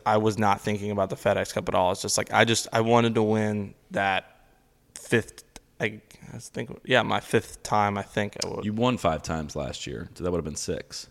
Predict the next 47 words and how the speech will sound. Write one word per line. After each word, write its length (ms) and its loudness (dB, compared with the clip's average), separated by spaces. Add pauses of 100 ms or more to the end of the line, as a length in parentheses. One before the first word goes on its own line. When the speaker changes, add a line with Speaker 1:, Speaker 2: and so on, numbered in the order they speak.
Speaker 2:
Okay, 300 0 (100)
I 40 4
wanted 220 10
to 60 8
win 200 6
that 200 0
sixth 320 2
time 380 4
Speaker 1:
Yeah. 100 -2
Speaker 2:
because 180 4
I 120 6
think 180 -2
I 80 6
read 240 6
something 300 2
that, 140 -2
like, 260 0 (360)
only 240 0
one 240 2
other 140 0
person 360 -4
had 120 -6
done 160 0
that 160 -4
or 60 -4
something. 520 -6 (140)
I 80 -6
think 140 -6
it 40 -6
was 100 -10
Tiger 420 -2
or 60 -6
J-, 180 -6
I 80 0
don't 120 -4
know, 120 -6
whatever 320 -2
it 80 -6
was. 220 -2
But 180 0 (380)
it 60 2
was 140 4
something 360 4
to 120 0
where 420 2
I 120 2
knew 520 0